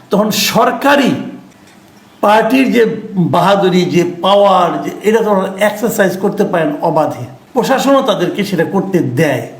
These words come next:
এবং এই ছাত্রদের দুজন প্রতিনিধি সরকারের মধ্যেও আছেন। তো সব মিলিয়ে এটা মনে করি ওনার পার্টি। তাহলে বলবেন যে উনি তো ইলেকশন না করলে উনি কিভাবে প্রধানমন্ত্রী হবেন, সেটাও হতে পারেন, কোনো সমস্যা নেই। যদি ইলেকশনে কোনোভাবে এদেরকে পাশ করিয়ে আনা যায়,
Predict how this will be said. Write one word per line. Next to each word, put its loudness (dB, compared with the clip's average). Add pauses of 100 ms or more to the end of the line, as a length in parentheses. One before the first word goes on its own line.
(200)
এবং 4
এই 2
ছাত্রদের 0
দুজন 2
প্রতিনিধি 2
সরকারের 2
মধ্যেও 4
আছেন। -2 (380)
তো -2
সব 2
মিলিয়ে 4
এটা 2
মনে 0
করি 0
ওনার 0
পার্টি। -4
তাহলে 2
বলবেন 4
যে 2
উনি 4
তো 2
ইলেকশন 2
না 2
করলে 0 (200)
উনি 4
কিভাবে 4
প্রধানমন্ত্রী 2
হবেন, 0 (200)
সেটাও 2
হতে 2
পারেন, -2
কোনো 0
সমস্যা -2
নেই। 0 (200)
যদি 4
ইলেকশনে 4
কোনোভাবে 2
এদেরকে 2
পাশ 0
করিয়ে 2
আনা 2
যায়, -2